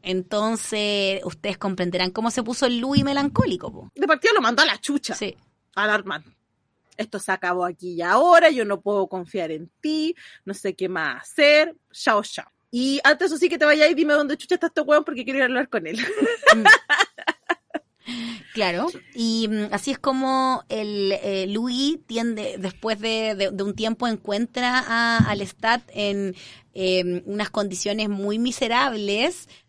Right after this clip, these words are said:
Speaker 1: también como con un
Speaker 2: Sí.
Speaker 1: nuevo vampiro esclavo que lo asiste en, en su vida.
Speaker 2: Sí,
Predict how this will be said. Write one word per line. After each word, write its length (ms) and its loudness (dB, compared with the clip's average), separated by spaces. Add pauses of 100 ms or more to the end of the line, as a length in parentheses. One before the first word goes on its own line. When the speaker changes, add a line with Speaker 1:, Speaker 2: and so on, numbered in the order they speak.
Speaker 1:
también 460 -2
como 260 0
con 200 -2
un 120 0
Speaker 2:
Sí. 120 2
Speaker 1:
nuevo 560 0
vampiro 440 0
esclavo 640 -2
que 120 -6
lo 100 0
asiste 920 -6
en, 380 -4
en 260 -4
su 180 -6
vida. 480 -2
Speaker 2:
Sí, 260 -8